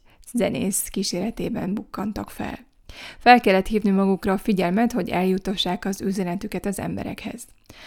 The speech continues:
A Lokatoren általában a piac téren szólították meg a fiatalokat,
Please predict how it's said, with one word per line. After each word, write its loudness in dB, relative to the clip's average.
A -6
Lokatoren 2
általában 2
a 2
piac -4
téren -2
szólították -4
meg -2
a -2
fiatalokat, 0